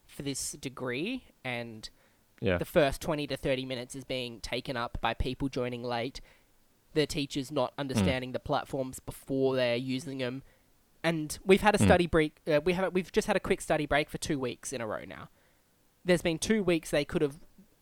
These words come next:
Speaker 1: started something up and tested this out. You know what I mean? Like, there's no excuses
Speaker 2: Yeah.
Speaker 1: for that. If there's, if there's excuses for, say, sorry, no excuses for people, uh, transitioning their assignments to online,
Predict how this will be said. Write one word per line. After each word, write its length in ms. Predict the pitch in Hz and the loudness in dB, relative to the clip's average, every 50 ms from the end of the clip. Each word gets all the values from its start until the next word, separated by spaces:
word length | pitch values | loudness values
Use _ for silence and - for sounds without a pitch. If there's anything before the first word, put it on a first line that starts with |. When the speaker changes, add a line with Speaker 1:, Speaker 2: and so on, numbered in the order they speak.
| _ _ | _ _
Speaker 1:
started 460 | - - - - 175 160 160 160 156 - | -8 0 4 6 8 8 6 6 2 -2
something 340 | - 175 151 135 139 135 135 | -2 -2 -2 -2 -2 -2 0
up 180 | 139 143 - - | -2 -2 -2 -6
and 140 | 143 143 139 | -8 -6 -6
tested 400 | - - 139 127 - - 143 127 | -4 -4 -6 -4 -4 -6 -4 -4
this 200 | 131 120 - - | -4 -4 -2 -2
out. 220 | 127 113 113 - _ _ _ _ _ _ _ _ - | -2 0 -2 -4 _ _ _ _ _ _ _ _ -6
You 80 | 139 | -2
know 100 | 135 139 | 0 0
what 80 | 139 139 | 2 2
I 40 | 139 | 0
mean? 240 | 143 147 160 185 175 | 0 -2 -2 -2 0
Like, 180 | 143 143 - _ _ - _ _ - | -2 -2 -2 _ _ -20 _ _ -2
there's 160 | 156 156 143 | -2 0 2
no 140 | 170 165 156 | 4 4 4
excuses 420 | 151 - - - 156 135 - 107 98 | 4 2 -4 -6 -4 -2 2 2 2
Speaker 2:
Yeah. 60 | 90 | 2
Speaker 1:
for 60 | - | 2
that. 200 | 135 123 110 104 - | 0 -2 -2 -2 -4
If 140 | - - - | -4 0 2
there's, 260 | 170 160 156 - - - - _ _ _ _ _ - | 4 4 2 0 -4 -18 -20 _ _ _ _ _ -2
if 120 | - 185 - | 0 2 4
there's 180 | 208 190 165 190 | 4 2 2 0
excuses 640 | 185 - - - 214 220 220 - - 220 180 - | -2 -4 -4 -2 -2 -2 -2 -2 -2 -4 -4 -4
for, 520 | - - 180 165 156 156 151 147 143 143 - - - - - - | 0 2 4 4 6 6 6 6 6 4 2 -4 -18 -20 -20 -16
say, 540 | - - - 156 135 131 131 127 123 127 123 | -6 -2 0 2 2 2 0 0 -2 -4 -2
sorry, 180 | - 180 160 | 0 0 2
no 160 | 165 170 180 185 | 4 6 6 6
excuses 560 | 196 - - - 185 180 170 - 190 170 - | 6 4 -2 -4 -2 -2 -2 -2 -4 -8 -8
for 80 | 160 | -6
people, 460 | 147 - 165 147 - 165 151 143 143 123 | -4 -2 -2 -2 2 2 2 2 2 2
uh, 240 | 131 131 127 123 117 - _ _ _ - | 2 4 2 2 0 -6 _ _ _ -8
transitioning 580 | - - 160 143 143 143 143 - - 156 143 135 | -4 -2 -2 -2 -2 -4 -6 -4 -4 -4 -2 0
their 120 | 135 120 | 0 0
assignments 500 | 120 - - 135 117 123 135 147 147 143 | 0 0 -2 -2 -2 0 0 -2 -4 -4
to 100 | - - | -4 -4
online, 440 | - 131 139 135 131 143 175 240 302 | -4 -4 -4 -2 -2 -2 -2 -2 -4